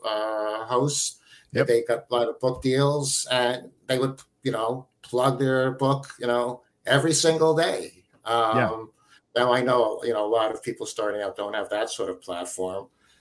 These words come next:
Speaker 1: but you, you might have a local platform. You may have, you know, something at the library you can do.
Speaker 2: Yeah.
Speaker 1: I mean, I, I know,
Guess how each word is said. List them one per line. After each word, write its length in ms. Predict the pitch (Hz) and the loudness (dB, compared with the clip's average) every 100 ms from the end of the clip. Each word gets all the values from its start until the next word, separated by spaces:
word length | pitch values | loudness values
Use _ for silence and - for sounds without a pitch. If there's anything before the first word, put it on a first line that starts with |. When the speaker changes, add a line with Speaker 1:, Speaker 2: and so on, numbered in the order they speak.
| _ _ | _ _
Speaker 1:
but 160 | 127 131 | 0 0
you, 120 | 131 | -2
you 80 | 151 | 0
might 160 | 143 147 | 4 6
have 140 | 135 | 8
a 40 | 123 | 6
local 320 | 123 123 143 | 6 4 0
platform. 640 | - 135 135 139 135 139 | 2 4 2 0 2 4
You 100 | 120 | 2
may 200 | 113 117 | 2 2
have, 720 | 120 117 117 113 113 110 110 110 - - - - - _ _ | 4 4 4 4 2 0 -2 -8 -12 -10 -10 -12 -16 _ _
you 80 | 117 | -6
know, 200 | 110 107 | -6 -6
something 380 | 107 120 117 113 | -4 -4 -4 -4
at 60 | 113 | -4
the 80 | 104 | -2
library 580 | 117 139 131 131 123 | 2 2 2 0 0
you 80 | 123 | -2
can 200 | 123 131 | -2 -2
do. 400 | 127 131 131 131 - - | 0 0 0 -4 -14 -4
Speaker 2:
Yeah. 120 | 123 123 | 0 2
Speaker 1:
I 20 | |
mean, 180 | 127 120 | 2 2
I, 120 | 117 | 2
I 260 | 117 113 | 2 0
know, 460 | 120 120 113 113 | 2 2 2 0